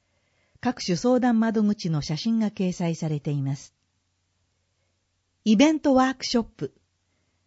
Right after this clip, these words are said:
みんなで学ぼう、伊達の防災。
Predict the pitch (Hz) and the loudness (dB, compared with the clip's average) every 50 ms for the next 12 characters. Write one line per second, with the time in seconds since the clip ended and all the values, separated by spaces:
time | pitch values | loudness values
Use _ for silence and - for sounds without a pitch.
0 | _ _ _ - 220 254 285 302 330 320 277 262 226 202 202 208 214 208 180 208 | _ _ _ 4 4 6 6 4 2 0 2 2 4 4 4 4 4 4 4 2
1 | 196 180 160 139 - - _ - 180 170 - 269 277 277 269 254 208 175 185 208 | 2 2 2 0 -4 -6 _ -2 -2 0 2 2 4 4 4 4 4 4 4 2
2 | 208 - - 196 185 175 156 - | 2 0 0 -2 0 -2 -2 -6